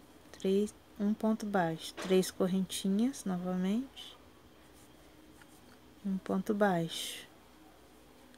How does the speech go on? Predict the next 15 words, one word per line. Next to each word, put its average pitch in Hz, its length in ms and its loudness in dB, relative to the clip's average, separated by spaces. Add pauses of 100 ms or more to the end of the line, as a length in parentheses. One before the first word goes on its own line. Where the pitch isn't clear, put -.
(720)
mais 190 280 -4
três 175 400 -4
correntinhas, 208 1200 -2 (1120)
um 190 100 -4
ponto 196 400 -4
baixo. 165 580 -4 (600)
Aí, 202 140 2
eu 196 80 4
vou 214 100 6
subir 202 400 4
duas 202 360 4
correntinhas 190 1120 0
e 226 60 2
vou 208 180 4
fazer 214 640 2